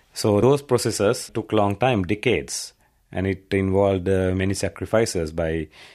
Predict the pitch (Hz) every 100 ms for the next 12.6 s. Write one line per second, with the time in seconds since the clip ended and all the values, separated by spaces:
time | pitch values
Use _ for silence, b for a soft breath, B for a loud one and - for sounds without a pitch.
0 | B - 87 87 92 92 104 98 92 90
1 | 87 85 95 101 101 95 - 85 87 85
2 | 85 80 80 - 87 69 85 - _ 87
3 | 95 87 85 85 85 85 78 80 78 78
4 | 76 73 71 76 76 82 - 82 82 82
5 | 80 80 80 76 90 73 - B B B
6 | B B B - 117 123 131 135 113 -
7 | _ - 104 98 95 98 113 123 120 107
8 | 101 101 98 90 - 87 90 95 85 82
9 | 82 82 87 82 82 82 85 85 82 80
10 | 82 - 82 82 113 - _ _ 95 87
11 | - - 87 85 82 - 85 80 87 82
12 | 82 85 85 85 - 160